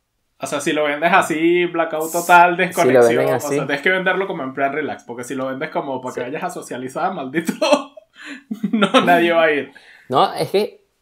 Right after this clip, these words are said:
Speaker 2: es tremenda idea, porque le-, si quieres tomarle foto a tu comida, te la tomas y la subes en Instagram cuando
Speaker 1: Ujú.
Speaker 2: salgas, pero en el momento que estás en el restaurante es un momento de tranquilidad.
Speaker 1: Ujú.
Speaker 2: No estás ahí como que, "Ah, no, pero,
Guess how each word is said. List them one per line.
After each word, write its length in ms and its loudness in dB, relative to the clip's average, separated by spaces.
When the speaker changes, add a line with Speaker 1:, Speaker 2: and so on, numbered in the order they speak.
Speaker 2:
es 180 -8
tremenda 420 2
idea, 440 0
porque 480 0
le-, 180 -6
si 140 -18
quieres 180 -4
tomarle 280 -4
foto 200 -6
a 40 -14
tu 80 -4
comida, 280 -6
te 120 -6
la 160 -2
tomas 500 -6
y 80 -12
la 120 -10
subes 240 -8
en 100 -8
Instagram 340 -8
cuando 180 -10
Speaker 1:
Ujú. 80 -16
Speaker 2:
salgas, 360 -6
pero 180 2
en 60 0
el 60 -2
momento 280 -2
que 60 -2
estás 160 -6
en 60 -8
el 40 -8
restaurante 600 -4
es 120 -12
un 100 -10
momento 280 -6
de 100 -2
tranquilidad. 540 -12
Speaker 1:
Ujú. 80 -20
Speaker 2:
No 100 -18
estás 240 -20
ahí 120 -14
como 260 -18
que, 60 -20
"Ah, 100 -18
no, 240 -16
pero, 180 -12